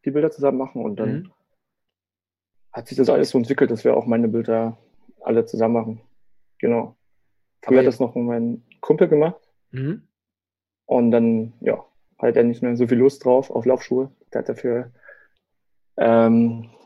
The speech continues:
Speaker 1: nicht so die Verbindung. Und seitdem macht das eigentlich Carsten, ja.
Speaker 2: Aber ihr plant das dann wahrscheinlich auch richtig. Also wenn jetzt mieses Wetter ist oder so, dann ist nichts mit, äh, Shooting machen oder höchstens in Schwarz-Weiß, aber das ist bei Laufschuhen ja auch doof, von daher,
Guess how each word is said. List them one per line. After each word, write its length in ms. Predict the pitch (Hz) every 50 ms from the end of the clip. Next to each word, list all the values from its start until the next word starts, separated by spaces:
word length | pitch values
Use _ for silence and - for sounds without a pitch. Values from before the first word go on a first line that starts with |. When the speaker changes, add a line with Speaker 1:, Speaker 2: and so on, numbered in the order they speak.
| _ _
Speaker 1:
nicht 280 | - - 127 123 120 -
so 100 | - 123
die 80 | 120 117
Verbindung. 600 | - 117 113 117 135 127 120 123 127 131 131 _ _ _ _ _ _ _ _ - _ _ _ _ _ _ _ _ -
Und 340 | - 117 113 110 110 110 -
seitdem 200 | - 110 117 117
macht 200 | 117 113 113 -
das 60 | 120
eigentlich 200 | 113 113 113 -
Carsten, 400 | - 110 110 - - - - - _ _ _
ja. 200 | - - - - - _ _ _ _ _ _ _ _ _ _ _ _ _ _ _ _ _ _ _ _ _ _ _ -
Speaker 2:
Aber 160 | 110 120 143
ihr 140 | 160 147 151
plant 260 | - 147 139 160 156
das 80 | 120 -
dann 140 | 113 104
wahrscheinlich 360 | 101 101 - 101 101 107 110 104
auch 100 | 95 107
richtig. 220 | 107 - - 110
Also 180 | 104 101 110 110
wenn 100 | 117 113
jetzt 160 | 110 113 -
mieses 320 | 135 143 143 135 117 107
Wetter 220 | 123 127 - 151 160
ist 120 | 175 123
oder 180 | 147 147 143 135
so, 120 | 127 139
dann 160 | 135 131 127 131
ist 180 | 139 - -
nichts 200 | 135 123 - -
mit, 220 | 120 110 107 - -
äh, 500 | 117 107 110 107 107 110 107 107 104 104 104 _ _ _ _ _ _ _ _ _ _ _
Shooting 360 | - - 143 131 127 127 120
machen 240 | 110 104 101 117 -
oder 240 | - 113 110 110 113
höchstens 300 | 131 127 - - 120 113
in 60 | 107
Schwarz-Weiß, 480 | - - 110 107 - 113 113 131 135 117
aber 120 | 113 117
das 120 | 107 107 98
ist 40 | -
bei 80 | 117
Laufschuhen 360 | 113 113 117 113 - - 117
ja 80 | 113 107
auch 100 | 113 110
doof, 280 | - - 120 120 135 131
von 200 | - - 110 113
daher, 380 | 113 110 113 113 113 113 117